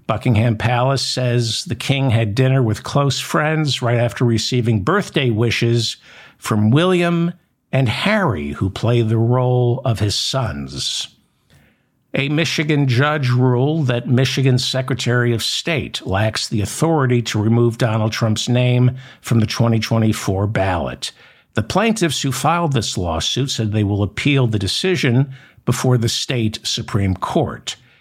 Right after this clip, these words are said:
They filed the lawsuit citing Section three of the fourteenth Amendment, which forbids anyone who swore an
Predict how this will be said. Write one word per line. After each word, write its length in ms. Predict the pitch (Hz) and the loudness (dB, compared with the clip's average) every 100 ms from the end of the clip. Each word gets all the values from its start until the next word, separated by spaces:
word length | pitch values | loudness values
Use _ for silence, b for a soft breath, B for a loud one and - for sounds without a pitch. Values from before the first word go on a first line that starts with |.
| b b | b b
They 100 | 110 | -4
filed 460 | - 170 170 170 | -2 -2 0 0
the 100 | 139 | 0
lawsuit 800 | 113 98 95 98 - 123 220 - b b b b - | -2 -2 -2 -2 -2 -2 -4 -6 b b b b -10
citing 920 | - - - 214 269 139 117 196 202 | -6 -4 -4 -2 0 0 0 -2 -4
Section 520 | - 147 143 - 147 | -6 -4 -2 0 0
three 500 | 131 - 247 247 78 | -2 0 0 0 -2
of 140 | 90 113 | -2 -2
the 80 | |
fourteenth 580 | 104 - 127 127 123 - | -2 0 0 2 0 2
Amendment, 480 | 120 151 185 175 170 | 0 2 2 0 0
which 160 | 143 - | -2 0
forbids 540 | 147 131 139 123 - | 2 4 4 2 0
anyone 500 | - 156 190 170 165 | 0 2 2 2 2
who 140 | 123 127 | 2 2
swore 400 | - - 135 127 | -2 -2 0 2
an 140 | 120 | 0